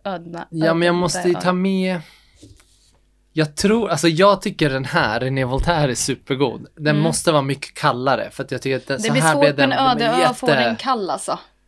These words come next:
Speaker 2: Oh, shit. <laughs> Bra där.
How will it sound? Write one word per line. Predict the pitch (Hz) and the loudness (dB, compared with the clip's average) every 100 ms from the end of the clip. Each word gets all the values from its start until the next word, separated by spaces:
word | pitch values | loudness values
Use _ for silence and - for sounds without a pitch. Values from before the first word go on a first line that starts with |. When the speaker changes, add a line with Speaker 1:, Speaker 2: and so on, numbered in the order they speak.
| _ _ - | _ _ 2
Speaker 2:
Oh, | 165 | 2
shit. | - - 160 - - - - - - - 453 - | 4 2 2 -2 -14 -6 -6 -6 -2 6 6 6
<laughs> | 453 466 466 453 440 - | 8 8 8 4 2 -4
Bra | 294 202 170 202 | -10 2 4 6
där. | 156 143 | 4 0